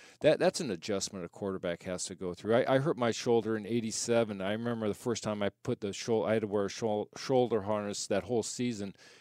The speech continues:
And I remember the first time I went up and tried to run and finally got it up to full speed. I mean, I almost fell down. It throws you off balance 'cause it's a, your mo-, your body's different moves. So,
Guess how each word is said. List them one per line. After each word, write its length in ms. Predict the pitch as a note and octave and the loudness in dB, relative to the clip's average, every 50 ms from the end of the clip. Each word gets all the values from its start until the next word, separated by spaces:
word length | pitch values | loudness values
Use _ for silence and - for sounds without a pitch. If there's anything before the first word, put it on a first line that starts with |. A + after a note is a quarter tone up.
| - - - | -20 -6 -2
And 60 | A2+ | 0
I 20 | |
remember 200 | B2 C#3+ D3+ B2+ | 0 2 4 2
the 60 | G#2 | 2
first 240 | F#2 - - B2 A2 - | 2 0 -2 -4 0 0
time 200 | B2 A2+ A2 G#2+ | 0 0 2 0
I 40 | |
went 260 | G#2+ G#2+ A2+ A#2 A2+ A2+ | 0 2 2 2 4 4
up 120 | A2+ A2 - - - - - - _ _ | 2 0 -2 -8 -20 -20 -20 -20 _ _
and 80 | A2+ G2+ | -10 -4
tried 220 | - - C#3 C3 A#2 | 4 4 6 6 6
to 80 | A#2 - - _ _ _ _ _ - | 2 0 -4 _ _ _ _ _ -8
run 360 | A2+ A2 A#2 C3 C3 B2+ A2+ | -2 4 6 6 6 6 4
and 100 | G#2+ G2+ | 2 -4
finally 320 | - - C#3 C#3+ C#3 B2+ A#2+ | 4 6 8 8 8 6 8
got 200 | C3+ C3+ C#3 C3+ | 10 10 10 10
it 100 | B2+ C3 | 10 8
up 100 | C3+ B2+ | 6 6
to 80 | - A2+ | 6 -2
full 260 | - - D3+ D3 C3 | 0 6 6 8 8
speed. 380 | B2 - - - D3+ D3+ C#3+ B2+ | 6 2 4 8 8 10 10 10
I 120 | A#2+ B2 | 8 6
mean, 140 | B2 B2+ B2+ | 6 4 4
I 100 | B2+ B2+ | 4 4
almost 320 | C3+ C#3 C3 A#2+ - - | 4 4 2 2 0 2
fell 200 | - C#3+ C3 A#2 | 4 6 6 6
down. 260 | A2 A#2+ A#2+ B2+ B2+ A2+ | 6 4 4 4 2 0
It 80 | G2+ - | -2 -4
throws 240 | - C3 C3 B2 A2 | -2 0 2 2 4
you 100 | A#2 A2 | 4 4
off 180 | A2 G#2 - | 4 2 2
balance 500 | _ A2+ A2+ A#2+ C3 A2+ D2 - - - - | _ 2 2 2 0 -2 -4 -6 -10 -10 -4
'cause 220 | - B2+ A2 - C3 | -2 -2 -2 -2 -4
it's 160 | C#3 - - | -6 -4 -4
a, 160 | D3+ - - | -4 -2 0
your 180 | D#3 D3+ D3+ C#3 | 0 0 0 0
mo-, 180 | C3+ C3+ D3 | 0 -2 -2
your 140 | A2 B2 C3+ | 2 2 2
body's 440 | G#2 - B2+ C#3+ E3+ E3+ B2+ F#2+ - | 6 8 8 8 8 6 4 0 -4
different 480 | - - C3 A#2+ - - A#2+ - - - | -4 -2 -2 -2 -2 -6 -10 -12 -10 -10
moves. 380 | A#2+ C3 D3 C#3 G2+ F2+ - | -6 -4 -2 -4 -4 -4 -6
So, 360 | - - B2 A2 G#2 G2+ G2 | -4 0 2 4 4 2 2